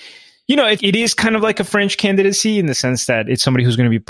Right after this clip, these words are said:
is polling under four percent, five percent. But if you listen to him talk, dude's super smart.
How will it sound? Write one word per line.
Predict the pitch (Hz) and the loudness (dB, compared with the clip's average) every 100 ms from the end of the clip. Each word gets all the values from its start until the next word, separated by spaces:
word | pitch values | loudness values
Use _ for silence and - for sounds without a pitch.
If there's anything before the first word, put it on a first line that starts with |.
| - | -6
is | - 120 | -2 -2
polling | - - 127 127 | -2 0 2 2
under | 131 123 | 2 0
four | - 127 | -2 -2
percent, | 123 - 127 | -2 -2 -2
five | - 123 | 0 -4
percent. | 113 - 131 | -2 -2 0
But | 117 | 0
if | 123 | 2
you | |
listen | 196 233 220 | 2 2 -2
to | - | 0
him | 143 | -2
talk, | 120 147 117 - | 0 -2 -2 -2
dude's | 139 123 | -2 0
super | - 160 147 | 0 0 0
smart. | - 135 135 131 | 0 0 2 -2